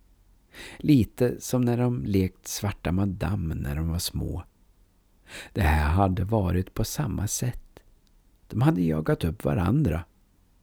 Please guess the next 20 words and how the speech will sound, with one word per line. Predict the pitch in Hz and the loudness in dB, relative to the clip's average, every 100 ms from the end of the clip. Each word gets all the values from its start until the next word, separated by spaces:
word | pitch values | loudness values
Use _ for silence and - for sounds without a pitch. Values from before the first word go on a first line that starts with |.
| _ _ - _ - | _ _ -20 _ -6
Hon | 87 | -2
ruskade | 90 87 - - 82 82 | 0 0 -4 -4 -2 -2
på | - 92 | -4 -2
huvudet | 95 113 78 80 90 92 - | 4 4 4 0 0 -2 0
och | 113 | 0
log | 92 82 90 | 2 0 -2
för | - 98 | -2 -2
sig | - 110 | -2 -2
själv | - 85 87 92 - - - | -2 -2 -4 -8 -16 -16 -4
medan | 123 127 | 2 4
hon | 127 147 | 4 0
försiktigt | - 180 - 101 - 139 | -2 -2 0 -2 -4 -6
drog | - 151 104 | -2 0 2
upp | 92 - | 0 0
dragkedjan | 139 123 85 - 85 85 98 95 | 2 2 0 -4 -2 0 0 0
på | 113 | -4
tältet | - 85 87 - 98 - | -2 -4 -4 -6 -8 -8
och | - | -6
kröp | 107 98 - 82 | -2 -2 -2 -6
ut. | 78 - - | -6 -10 -20